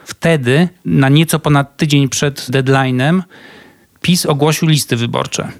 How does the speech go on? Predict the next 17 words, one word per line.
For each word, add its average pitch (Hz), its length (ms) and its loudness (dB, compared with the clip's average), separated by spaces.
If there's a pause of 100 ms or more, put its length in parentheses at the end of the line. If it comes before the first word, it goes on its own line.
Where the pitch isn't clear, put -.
(120)
Czyli 143 420 0 (200)
gdyby 165 300 0
powtórzył 165 480 0
się 131 140 -2
ten 131 180 0
scenariusz 135 640 0 (120)
i 147 120 -2
gdyby 160 420 0 (300)
komitet 127 420 0
polityczny - 480 -6
pisu - 300 -8
ogłosił 143 580 -2 (520)
listy 143 320 -4
wyborcze 127 640 -2 (140)
na, 127 280 2
na 131 200 -2
przykład - 440 -4